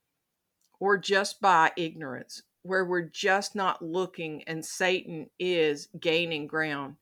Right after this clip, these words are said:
I pray in the name of Jesus that you would open up our spiritual eyes and ears, and you would help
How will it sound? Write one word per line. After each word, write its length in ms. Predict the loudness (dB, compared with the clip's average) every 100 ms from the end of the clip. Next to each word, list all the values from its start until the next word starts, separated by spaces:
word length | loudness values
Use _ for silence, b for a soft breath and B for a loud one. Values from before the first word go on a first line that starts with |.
| _ _ _ _ _ 6
I 120 | 6
pray 360 | 6 4 6 6
in 120 | 2
the 80 | -2
name 280 | -2 0 -2
of 100 | -6
Jesus 480 | -6 -6 -6 -8 -8
that 220 | -8 -6
you 120 | -4
would 160 | -4 0
open 320 | 0 2 -2
up 160 | -2 -2
our 140 | -4
spiritual 500 | -4 -2 -2 -2 -2
eyes 280 | 2 0 -2
and 160 | -6 -6
ears, 320 | -6 -8 -8
and 240 | -10 -10
you 400 | -8 -6 -4 -6
would 500 | -2 2 2 2 -2
help 560 | -6 -4 -2 0 -2